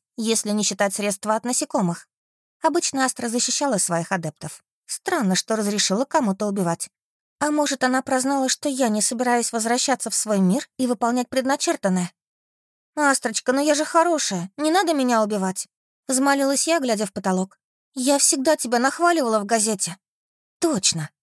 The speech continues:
курсовая работа по временным петлям в кабинете нашего кружка». Грустно взглянув на платье, я подхватила средства от насекомых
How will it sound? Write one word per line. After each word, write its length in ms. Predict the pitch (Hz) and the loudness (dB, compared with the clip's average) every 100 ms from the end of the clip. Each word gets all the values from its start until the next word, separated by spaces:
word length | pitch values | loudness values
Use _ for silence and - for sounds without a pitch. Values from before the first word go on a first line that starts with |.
| _ 277 | _ -2
курсовая 540 | 269 - 269 269 214 | 2 2 2 2 2
работа 400 | 214 214 320 330 | 0 -2 -2 -2
по 120 | 269 | 0
временным 480 | 240 226 226 240 226 | 0 0 0 2 0
петлям 440 | - 208 208 254 | 0 -2 0 -4
в 80 | 294 | -2
кабинете 480 | - 269 247 220 226 | -2 0 2 0 0
нашего 360 | 220 214 254 247 | 0 0 0 -2
кружка». 460 | 285 294 - 254 - _ _ _ _ _ _ _ _ _ _ | -2 -4 -2 -6 -6 _ _ _ _ _ _ _ _ _ _
Грустно 360 | 320 370 - | 0 0 0
взглянув 420 | 220 190 190 190 190 | -2 0 2 2 0
на 140 | 180 | -4
платье, 420 | 247 294 - 160 - | -4 -4 -6 -8 -6
я 180 | 226 208 | -4 -2
подхватила 540 | 220 - 202 208 196 | -4 -4 -4 0 -2
средства 440 | 196 220 196 180 | -2 -4 -4 -2
от 120 | 180 208 | -2 -2
насекомых 580 | 202 247 320 269 160 | -4 -2 -2 -2 -4